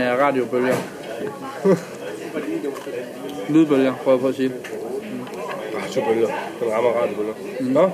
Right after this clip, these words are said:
Speaker 2: Øh,
Speaker 1: Det er ked af, jeg
Speaker 2: han
Speaker 1: må
Speaker 2: vandt jo
Speaker 1: prøve.
Speaker 2: ellers, øh, jeg mener, han vandt, øh, Dansk Sprognævn. Jeg mener, han har fået en pris for hans... Øh,
Speaker 1: Ubehjælp som... Øh,
Speaker 2: <laughs> ubehjælp som
Speaker 1: brug af det
Speaker 2: attitude.
Speaker 1: danske sprog.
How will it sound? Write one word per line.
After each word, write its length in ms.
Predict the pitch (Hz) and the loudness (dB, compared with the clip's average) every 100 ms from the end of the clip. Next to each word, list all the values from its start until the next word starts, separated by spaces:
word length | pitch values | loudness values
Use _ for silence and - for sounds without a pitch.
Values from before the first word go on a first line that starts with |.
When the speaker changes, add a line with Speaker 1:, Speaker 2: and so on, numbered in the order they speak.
| - - 208 220 - 960 - | -2 -10 -6 -4 -4 -4 0
Speaker 2:
Øh, 80 | 135 | 4
Speaker 1:
Det 640 | 127 123 120 120 117 117 | 8 8 8 8 8 6
er 40 | 165 | 4
ked 140 | 185 180 | 4 4
af, 40 | |
jeg 80 | 156 | 4
Speaker 2:
han 60 | 139 | 4
Speaker 1:
må 40 | 131 | 4
Speaker 2:
vandt 120 | 196 | 6
jo 40 | |
Speaker 1:
prøve. 100 | 165 | 6
Speaker 2:
ellers, 300 | 185 135 - | 6 4 2
øh, 260 | 120 113 104 | 4 4 4
jeg 80 | 139 | 4
mener, 300 | 185 135 113 | 6 6 4
han 140 | 131 | 2
vandt, 220 | 143 143 - | 2 2 2
øh, 240 | 120 113 | 0 2
Dansk 180 | 139 123 | 0 0
Sprognævn. 300 | 147 156 147 123 113 113 - - - - - | 2 4 4 2 0 -6 -8 -8 -6 -6 -2
Jeg 80 | |
mener, 160 | 151 139 | 2 4
han 140 | 135 | 6
har 80 | 139 | 4
fået 180 | 135 147 | 4 4
en 60 | 147 | 4
pris 360 | - 165 - - | 4 4 4 -2
for 160 | 113 110 | 0 0
hans... 300 | 110 110 - 117 107 - 120 113 - - - - | 0 -2 0 2 2 -2 -6 -6 -6 -6 -4 2
Øh, 80 | 151 | 4
Speaker 1:
Ubehjælp 460 | 151 156 175 160 151 | 8 8 8 6 4
som... 260 | 143 139 | 2 4
Øh, 360 | 131 127 123 123 117 113 - - - - | 2 2 0 -2 -4 -6 -8 -8 -10 0
Speaker 2:
<laughs> 80 | 151 | 4
ubehjælp 260 | 143 139 160 | 6 8 8
som 100 | 151 | 8
Speaker 1:
brug 80 | 151 | 8
af 40 | |
det 40 | 135 | 6
Speaker 2:
attitude. 200 | 131 151 | 4 6
Speaker 1:
danske 240 | 185 175 | 6 4
sprog. 280 | 147 170 156 | 0 2 2